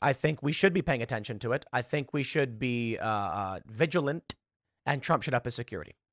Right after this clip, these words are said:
Because Nikki Haley is still in the race when she shouldn't be, and we have to wonder why that is. Perhaps she is just tricking Democrats, whatever. Either way, I don't want her to win. Now, as to who Donald Trump could choose as his V P, I honestly don't know.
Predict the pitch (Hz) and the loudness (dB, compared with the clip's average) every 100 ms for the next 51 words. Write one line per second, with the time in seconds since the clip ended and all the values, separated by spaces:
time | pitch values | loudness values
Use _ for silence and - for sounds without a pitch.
0 | _ _ _ _ - 151 147 139 185 196 | _ _ _ _ -4 2 4 4 2 4
1 | 208 202 180 - 185 180 156 156 156 147 | 6 8 6 6 4 8 6 6 2 0
2 | 151 - 214 180 143 131 131 - 123 120 | 0 4 4 4 -2 0 0 0 0 0
3 | 117 110 110 135 95 - - - _ - | 2 2 4 2 0 -6 -12 -20 _ 0
4 | 143 147 156 - 147 143 123 135 131 - | 6 6 6 2 2 0 2 2 2 -2
5 | 151 139 139 120 117 - 123 151 - - | -4 -2 0 0 0 2 2 4 -2 -2
6 | 113 110 104 123 - 120 120 117 120 139 | 0 0 0 -2 -2 -2 0 2 2 0
7 | 131 104 131 143 - 180 123 95 _ _ | 0 0 -2 -4 -4 -4 -4 -8 _ _
8 | _ _ _ _ _ _ _ 135 165 233 | _ _ _ _ _ _ _ 2 10 10
9 | - 190 233 226 202 202 - 220 - 180 | 10 6 4 6 8 8 8 4 6 -2
10 | - 214 208 170 185 190 165 170 185 214 | 0 0 2 6 6 4 0 -2 -2 -2
11 | 220 185 190 196 - 190 202 208 - 214 | 2 4 6 4 2 2 8 8 8 8
12 | 240 127 | 8 6